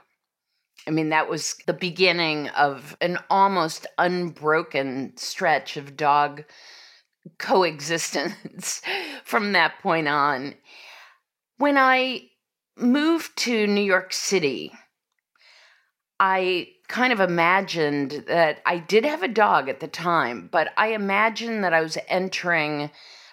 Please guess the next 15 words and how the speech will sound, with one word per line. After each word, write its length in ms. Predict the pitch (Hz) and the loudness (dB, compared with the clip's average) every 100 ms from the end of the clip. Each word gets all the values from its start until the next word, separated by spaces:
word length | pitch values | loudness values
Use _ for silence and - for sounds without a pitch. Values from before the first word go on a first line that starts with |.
| - | -10
a 60 | 160 | -10
period 540 | - - 202 196 180 | -8 -2 4 4 4
of 140 | 160 | 0
life 520 | 156 160 147 147 - 156 | 2 2 2 0 -8 -4
where 200 | 151 143 | 0 2
I 120 | 147 | 0
was 180 | 151 - | -4 -6
gonna 200 | 165 165 | -6 -4
be 200 | 165 156 | -2 -4
really 520 | 175 175 240 220 190 | -4 -4 0 0 0
divorced 920 | 151 147 139 165 147 107 110 - - | -2 -8 -4 -2 0 0 -2 -8 -10
from 280 | - 170 160 | -8 -4 -4
the 120 | 160 | -2
animal 420 | 151 151 139 127 | -2 0 -2 -4
world. 520 | 123 135 80 - - | -2 -2 -2 -6 -12